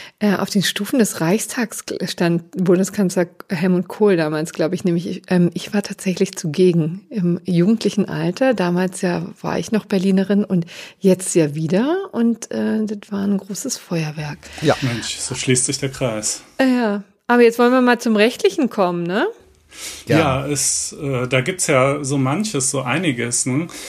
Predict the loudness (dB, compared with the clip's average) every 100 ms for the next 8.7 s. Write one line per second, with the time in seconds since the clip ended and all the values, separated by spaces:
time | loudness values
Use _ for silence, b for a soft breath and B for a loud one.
0 | B -2 2 4 2 -2 -8 -10 -4 0
1 | 0 0 0 0 -2 -2 0 -2 -2 -2
2 | -2 -2 -2 -6 -12 -4 -4 -2 -2 0
3 | 0 -2 -2 0 2 0 0 0 0 0
4 | -2 -2 -4 -6 -4 -2 -4 -4 -4 -2
5 | -6 -4 -6 -6 -4 -2 -2 -2 -2 -4
6 | -4 -4 -2 -2 -2 -4 -4 -4 -4 -8
7 | -4 -2 0 -2 -4 B B B B B
8 | B 0 2 4 4 2